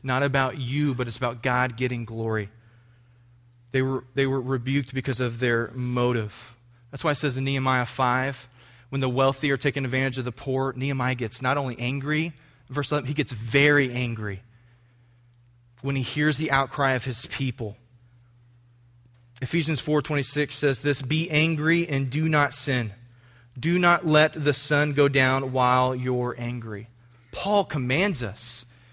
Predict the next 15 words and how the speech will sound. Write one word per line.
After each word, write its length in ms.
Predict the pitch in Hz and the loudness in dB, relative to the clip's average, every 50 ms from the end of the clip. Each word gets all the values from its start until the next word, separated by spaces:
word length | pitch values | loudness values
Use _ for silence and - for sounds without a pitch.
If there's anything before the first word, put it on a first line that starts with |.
| - _ _ - | -20 _ _ 0
"Hey, 140 | - 151 139 | 0 0 0
be 340 | 120 113 135 170 190 196 - | 0 0 0 2 2 2 2
angry, 680 | 147 147 156 175 180 170 180 185 202 208 208 214 214 - - - - - - _ _ _ _ _ _ _ - | 2 2 2 0 -2 -2 -2 0 0 0 0 0 -2 -6 -10 -20 -20 -20 -20 _ _ _ _ _ _ _ -6
but 100 | 139 123 | -4 0
don't 280 | 143 143 156 165 160 - - - - | 0 0 0 -2 -4 -10 -16 -12 -6
be 200 | 127 160 160 156 151 | -2 -2 -2 0 0
angry 380 | 151 156 156 156 139 139 139 | 0 0 0 0 2 2 2
as 120 | 135 120 131 | 2 2 0
you 80 | 143 | 0
lay 160 | 139 139 135 | 4 4 4
your 120 | 139 135 131 | 4 4 2
head 180 | 143 135 131 | 2 0 2
down 200 | 123 131 123 131 | 2 2 0 0
at 100 | 131 120 | 0 -2
night, 360 | 113 120 113 110 110 - - | -4 -4 -4 -4 -4 -6 -12